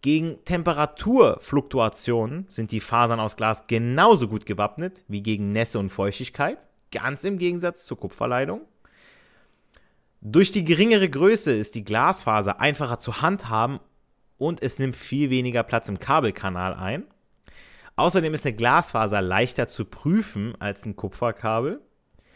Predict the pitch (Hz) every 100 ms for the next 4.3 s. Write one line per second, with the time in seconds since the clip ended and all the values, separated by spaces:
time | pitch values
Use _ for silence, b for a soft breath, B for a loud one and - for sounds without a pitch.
0 | b b b b - 127 - 196 302 -
1 | - 127 127 104 107 123 - 143 143 165
2 | 196 160 113 117 113 110 127 139 113 107
3 | 123 - 101 - 104 123 - 143 143 147
4 | 107 123